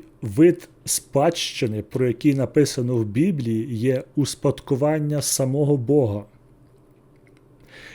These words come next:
І про цей вид спадщини, де сам Бог є спадщиною, теж написано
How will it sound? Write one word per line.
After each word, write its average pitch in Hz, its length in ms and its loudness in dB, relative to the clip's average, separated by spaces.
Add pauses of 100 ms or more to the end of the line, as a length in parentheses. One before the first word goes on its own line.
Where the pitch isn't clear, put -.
І 160 100 8
про 147 180 4
цей 180 440 6 (240)
вид 139 300 0
спадщини, 120 840 -4
де 123 400 -4
сам 156 480 0
Бог 139 440 2
є 113 340 -4
спадщиною, 123 960 -4 (500)
теж 147 360 0
написано 123 680 -4